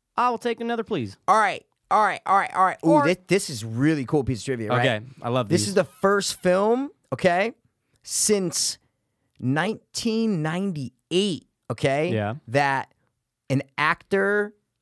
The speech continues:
Speaker 2: has fi-, ha-, uh, has been in. One of the main actors, right? Not, like, the main, main one, but he's, like, in it.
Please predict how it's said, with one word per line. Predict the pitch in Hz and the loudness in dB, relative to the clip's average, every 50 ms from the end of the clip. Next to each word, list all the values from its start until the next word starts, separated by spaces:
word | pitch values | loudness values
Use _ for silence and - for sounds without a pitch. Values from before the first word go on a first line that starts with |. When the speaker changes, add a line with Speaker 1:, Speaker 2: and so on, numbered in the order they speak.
| _ _ | _ _
Speaker 2:
has | _ - 156 147 131 - | _ -4 -2 -2 -2 -4
fi-, | - - - - 165 170 160 - | -8 -10 -6 -2 0 0 0 0
ha-, | - 143 143 - - | -4 -6 -6 -2 0
uh, | 139 135 127 | 0 0 2
has | 123 131 135 113 | 0 -2 -4 -4
been | 104 95 - 151 156 135 | -4 -2 -2 0 0 0
in. | 107 80 - 98 107 - _ _ _ | -4 -6 -10 -14 -16 -20 _ _ _
One | - 123 151 185 220 | 0 2 2 2 4
of | 220 | 2
the | 220 | 2
main | 226 226 226 220 214 | 2 2 0 0 2
actors, | 214 202 190 - _ - 104 82 87 - | 2 0 0 -2 _ -10 -10 -10 -8 -6
right? | 120 127 131 131 85 | -4 -4 -2 -2 -2
Not, | 127 139 151 180 - 190 | 2 2 2 2 2 0
like, | 214 214 175 | 0 0 0
the | 170 196 | 0 -2
main, | 185 180 190 190 190 180 | 0 2 0 0 0 0
main | 175 180 185 | 0 0 0
one, | 170 151 135 | 0 0 0
but | 123 135 | 0 -2
he's, | 147 151 139 | -2 0 0
like, | 175 165 156 - - | 0 0 0 -2 -2
in | - 185 170 | -2 -2 -2
it. | 139 95 73 - | -2 -4 -8 -12